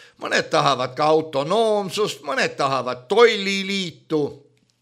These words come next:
mõned tahavad igasuguseid imelikke asju. Suur osa Ukraina kriisis hukkunuid said kuuli snaipritelt.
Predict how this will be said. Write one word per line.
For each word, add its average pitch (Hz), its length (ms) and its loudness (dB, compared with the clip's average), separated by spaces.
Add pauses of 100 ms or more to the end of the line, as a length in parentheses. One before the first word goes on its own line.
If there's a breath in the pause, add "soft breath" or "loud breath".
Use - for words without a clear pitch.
(440)
mõned 185 280 2
tahavad 147 360 4
igasuguseid 135 840 0
imelikke 127 600 -2
asju. 120 560 -4 (720 loud breath)
Suur 262 360 4
osa 202 220 2
Ukraina 202 540 0
kriisis 190 440 -6
hukkunuid 117 760 -6 (1120)
said 262 500 -4
kuuli 104 540 -6 (440)
snaipritelt. 101 1300 -6